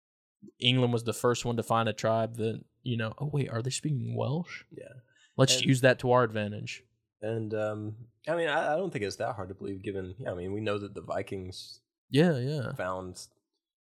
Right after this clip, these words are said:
Speaker 2: uh, Nova Scotia well before Columbus, um, ever came across. So, yeah.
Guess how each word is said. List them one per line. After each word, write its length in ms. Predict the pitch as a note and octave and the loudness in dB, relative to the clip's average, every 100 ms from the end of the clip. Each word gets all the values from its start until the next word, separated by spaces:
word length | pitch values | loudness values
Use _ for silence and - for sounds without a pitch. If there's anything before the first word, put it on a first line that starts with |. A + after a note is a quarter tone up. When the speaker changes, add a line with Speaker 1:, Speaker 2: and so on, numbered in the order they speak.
| - | -14
Speaker 2:
uh, 200 | F2+ F2 | -10 -8
Nova 260 | F2+ F#2 F#2 | -6 -6 -6
Scotia 400 | - F#2+ - F2+ | -4 -4 -4 -6
well 460 | F2+ F2+ F#2 G#2+ A2 | -6 -2 -2 0 -2
before 640 | F#2 - F#2 F2+ F2+ - _ _ _ _ _ _ _ - | -4 -6 -6 -6 -6 -10 _ _ _ _ _ _ _ -10
Columbus, 640 | G2 F2+ F2+ - - - G#2 | -4 -2 -4 -6 -8 -10 -12
um, 300 | F#2+ F#2 F#2+ _ _ _ _ | -12 -10 -12 _ _ _ _
ever 200 | - G#2 - | -8 -6 -6
came 180 | - | -10
across. 480 | - - - - - - _ _ _ _ _ _ _ _ _ | -18 -12 -12 -12 -14 -18 _ _ _ _ _ _ _ _ _
So, 260 | - A2 G#2 | -4 -2 -2
yeah. 260 | - F2 - | -2 -2 -2